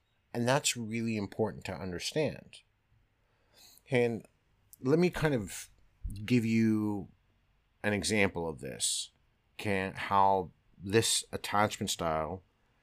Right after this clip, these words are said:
can impact our kink dynamics. First,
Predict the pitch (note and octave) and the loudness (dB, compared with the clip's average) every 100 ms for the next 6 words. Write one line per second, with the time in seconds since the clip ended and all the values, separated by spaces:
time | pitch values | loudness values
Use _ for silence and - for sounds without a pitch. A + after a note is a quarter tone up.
0 | _ _ - A#2+ - B2 B2+ G2+ F#2+ - | _ _ -4 -4 0 0 2 0 0 -4
1 | F2 - G2+ F#2+ - E2+ E2+ E2+ D#2 - | -8 -4 -4 -2 -2 0 0 -2 -6 -12
2 | - - - _ _ _ - - _ - | -10 -10 -14 _ _ _ -20 -20 _ 2
3 | D3+ E3+ - | 4 2 -2